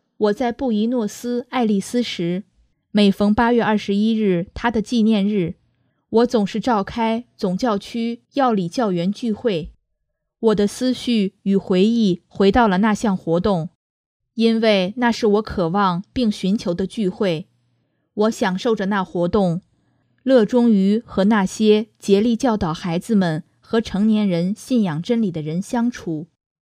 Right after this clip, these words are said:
庇护十世向来被奉为药理讲授的教宗，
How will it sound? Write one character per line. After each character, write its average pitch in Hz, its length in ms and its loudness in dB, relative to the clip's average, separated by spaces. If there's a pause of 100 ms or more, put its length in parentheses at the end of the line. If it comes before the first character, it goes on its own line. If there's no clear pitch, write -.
(360)
庇 240 180 0
护 214 200 -2
十 190 220 -4
世 190 440 -4
向 240 280 -4
来 180 360 -4
被 220 140 0
奉 208 280 -2
为 170 320 0 (200)
药 233 200 4
理 190 160 2
讲 214 260 -2
授 220 180 -2
的 202 100 -6
教 190 220 0
宗， 214 380 0